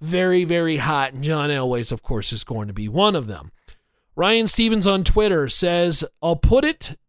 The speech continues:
as easy as I can. Being a Broncos fan in Ohio, I pony up the four hundred dollars every year for the Sunday ticket. I am seriously regretting that decision now. Hashtag bad financial decisions."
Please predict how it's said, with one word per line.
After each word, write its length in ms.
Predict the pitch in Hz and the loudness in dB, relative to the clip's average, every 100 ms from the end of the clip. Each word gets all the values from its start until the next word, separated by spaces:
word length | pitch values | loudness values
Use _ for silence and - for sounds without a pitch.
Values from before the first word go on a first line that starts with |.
| _ _ | _ _
as 260 | 175 170 - | -4 -2 -2
easy 340 | 240 247 214 185 | 0 2 2 0
as 100 | 175 | 0
I 140 | 160 | -2
can. 340 | 147 151 113 120 | -4 -8 -8 0
Being 220 | 247 262 | 2 4
a 20 | |
Broncos 380 | 220 208 196 175 | 4 2 0 -2
fan 400 | 190 185 180 170 - _ _ | -2 -2 -2 -4 -12 _ _
in 260 | 202 233 277 | 2 2 2
Ohio, 1000 | 233 226 208 202 247 254 220 120 104 147 - _ _ _ | 2 2 2 0 2 2 2 0 -4 -6 -10 _ _ _
I 220 | 170 190 | -4 0
pony 480 | - - 269 285 247 | 4 4 2 0 0
up 180 | 214 - | -2 -2
the 100 | 202 | -8
four 340 | - 190 196 | -2 0 0
hundred 200 | 196 208 | 0 0
dollars 400 | 180 160 170 170 - | 2 2 0 0 -2
every 280 | 170 185 | 0 0
year 220 | 170 151 160 | 0 0 0
for 120 | 185 | -2
the 120 | 175 | 0
Sunday 460 | - 160 143 147 156 | 0 0 -2 -2 -4
ticket. 480 | - 254 185 95 - _ _ _ - | -2 -2 -2 -6 -12 _ _ _ -10
I 60 | |
am 160 | 139 156 | -6 -2
seriously 800 | - - 190 214 220 - 220 208 | -2 0 2 2 2 2 2 0
regretting 720 | 214 196 185 233 208 175 175 | 0 0 2 4 4 2 2
that 180 | 156 151 | 0 -2
decision 640 | 156 - 175 151 160 156 | -2 0 2 0 0 -2
now. 340 | 170 160 156 143 | -2 0 0 -2
Hashtag 840 | 147 156 151 - 165 156 156 147 - - - - | -2 -2 0 -2 -2 -2 -2 -6 -12 -16 -18 -12
bad 520 | 143 156 147 156 170 | -2 0 2 2 0
financial 680 | - 147 135 131 139 139 151 | -2 -2 0 -2 -2 -2 -2
decisions." 800 | 139 139 - 131 127 117 101 - | -2 0 0 0 0 -4 -4 -8